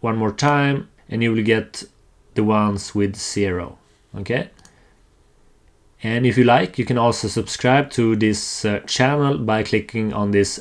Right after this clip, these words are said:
action button, subscribe. We also have this, uh, rows per page. You can choose between ten, thirty, and fifty, like so. And now you can see fifty subscribers per page.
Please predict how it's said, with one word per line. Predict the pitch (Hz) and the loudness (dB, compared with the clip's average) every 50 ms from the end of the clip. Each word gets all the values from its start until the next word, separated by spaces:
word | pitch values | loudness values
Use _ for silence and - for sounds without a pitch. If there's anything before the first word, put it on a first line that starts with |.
| - | -6
action | - 123 127 143 135 - - 139 131 | -2 -2 -2 0 0 -2 -2 0 2
button, | 120 123 123 - - 131 127 123 123 - - | 2 2 2 2 0 0 0 0 0 -4 -8
subscribe. | - - - - 104 101 - - - - 110 90 - - - - _ _ _ _ _ _ _ _ _ _ _ - | -12 -8 -4 -4 -4 -4 -6 -8 -6 -4 -4 -4 -4 -6 -10 -18 _ _ _ _ _ _ _ _ _ _ _ 2
We | 120 | 4
also | 123 135 131 - 135 | 6 6 6 4 4
have | 120 123 123 117 | 4 4 4 4
this, | 113 110 104 - - - - - _ _ - | 2 0 0 -2 -6 -10 -12 -16 _ _ -6
uh, | 107 104 101 | -2 0 2
rows | 101 104 113 117 117 117 113 113 113 - | 2 4 4 6 6 6 6 6 4 0
per | - - 110 104 | -4 -2 -2 -2
page. | 104 - 139 147 156 160 160 - - - - - - - | 0 2 2 2 2 2 0 -2 -4 -6 -6 -8 -10 -8
You | - 110 | -6 -4
can | 104 - 120 | -2 -2 -2
choose | 101 - - 123 117 117 117 107 - | -2 -2 0 2 2 2 2 0 -2
between | - 123 107 - - 120 113 110 110 110 107 107 104 - _ _ _ _ _ _ _ _ _ _ - | -4 -6 -4 0 0 2 2 4 2 2 0 -2 -4 -8 _ _ _ _ _ _ _ _ _ _ -2
ten, | - 127 139 147 147 147 160 - _ _ _ _ _ | 0 2 2 2 0 -2 -6 -12 _ _ _ _ _
thirty, | - 117 120 120 113 - - 123 120 - | 0 2 2 2 2 0 -2 -2 -2 0
and | 110 101 101 95 | -2 -2 -2 -4
fifty, | 92 - - 104 98 - - - - 82 - _ _ _ _ _ _ _ _ _ _ _ _ _ _ _ _ _ _ - _ - | -4 -2 -2 -2 -2 -4 -8 -12 -12 -12 -12 _ _ _ _ _ _ _ _ _ _ _ _ _ _ _ _ _ _ -20 _ -8
like | 98 98 90 | -6 -6 -6
so. | - - 98 85 - - _ _ _ _ _ _ _ _ - | -6 -6 -6 -6 -8 -8 _ _ _ _ _ _ _ _ -10
And | 113 110 | -4 -2
now | 117 120 | 0 2
you | 117 113 | 2 2
can | 107 - 120 107 | 0 0 -4 -6
see | 101 - 113 107 104 101 | -2 0 2 2 2 2
fifty | - - 139 135 131 - - - 131 131 131 - | 2 4 4 4 4 2 4 8 10 10 10 8
subscribers | - - - - 101 - - - - 113 110 110 107 107 107 104 - - | 4 -4 -6 -6 -6 -6 -6 -4 -2 -2 -2 0 2 2 2 0 0 -4
per | - - - - 92 90 92 | -12 -14 -10 -8 -6 -6 -6
page. | - - - 90 - - - - - - - - - | -6 -8 -12 -14 -14 -14 -16 -16 -16 -16 -14 -14 -16